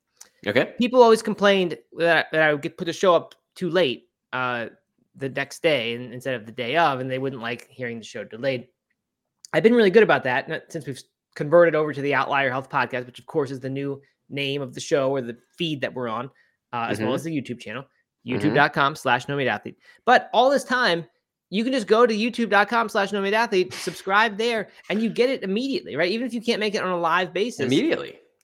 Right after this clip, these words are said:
Speaker 1: There's
Speaker 2: Even if
Speaker 1: no
Speaker 2: you're not
Speaker 1: delay.
Speaker 2: Right. Even if you're not subscribed, as soon as the show's done, it go-, it goes there. I mean, it goes there in real time, and then it's there forever. So if you don't like waiting, even now, the three or six hours or whatever it takes me to get it up, uh,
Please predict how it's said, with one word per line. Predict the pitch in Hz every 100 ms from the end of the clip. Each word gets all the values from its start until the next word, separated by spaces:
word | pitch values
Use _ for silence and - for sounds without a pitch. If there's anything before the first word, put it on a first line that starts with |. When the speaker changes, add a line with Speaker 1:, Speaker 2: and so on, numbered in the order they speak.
| -
Speaker 1:
There's | 135
Speaker 2:
Even | 165
if |
Speaker 1:
no | 196
Speaker 2:
you're | 214
not | 247 339
Speaker 1:
delay. | - - _ _ _
Speaker 2:
Right. | 220 226 - -
Even | 240
if | 240
you're |
not | 240 233
subscribed, | 196 240 185 156
as | 143
soon | 220
as | 214
the |
show's | 196 220 175
done, | 185 214 151 156 _ _ -
it | 160 - _
go-, | -
it | - - -
goes | - 202 175
there. | 113
I | 85
mean, | 147
it |
goes | 160 196
there | 202
in | 190
real | 190 214
time, | 190 233 104
and | 127 151
then |
it's | 165 139
there | 151 170
forever. | 151 175 175 123 - _ _
So | - 175 151 - _
if | 165 160
you |
don't | 233
like | 202 202
waiting, | 180 220 196
even | 165 185 180 160
now, | 160 170
the | 156
three | 135 139 160 160
or |
six | 127 - 160
hours | 143 165 139
or |
whatever | 131 139
it | 127
takes | 147 139
me | 135
to | 120
get | 131
it | 127
up, | 151 - _ _ _ _
uh, | 110 110 104